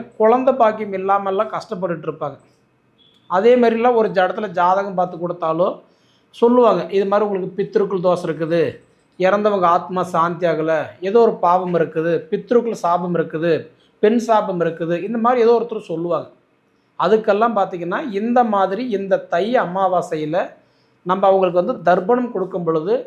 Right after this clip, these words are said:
அவங்களுடைய ஆத்மா சாந்தி அடைஞ்சு அவங்களாவே நமக்கு வந்து பிள்ளையா பிறப்பாங்கன்றது ஒரு ஐதீகம். சரிங்களா?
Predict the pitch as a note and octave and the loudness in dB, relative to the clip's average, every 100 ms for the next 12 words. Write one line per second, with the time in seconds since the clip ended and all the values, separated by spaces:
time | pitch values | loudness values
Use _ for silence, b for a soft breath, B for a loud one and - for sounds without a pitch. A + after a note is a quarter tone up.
0 | - D3 F3 A3 A3+ G3 D#3+ F#3+ A3+ A#3+ | -10 -10 -6 -2 2 2 2 0 -2 -2
1 | A#3 A3+ E3+ G3 G3 F#3 E3 D#3+ D#3 G#3 | -2 0 -2 -2 -4 -4 -2 -2 -4 -6
2 | D#4+ - b b - D3 G#3 A#3+ A#3+ A#3 | -8 -12 b b -4 0 2 4 4 4
3 | B3+ D4 B3 G#3+ G#3+ A3+ - F#3+ G#3+ A#3+ | 2 2 0 -2 -4 -4 -4 -2 0 4
4 | C4+ C4+ G3+ G3 G#3 G3 F#3 F3 E3 A3+ | 4 2 2 0 0 -2 0 -2 0 0
5 | D#4 A#3 D3+ D3 C#3+ B2+ _ _ _ _ | 2 0 0 -4 -10 -12 _ _ _ _
6 | _ _ _ - F3+ F3+ | _ _ _ -4 -2 0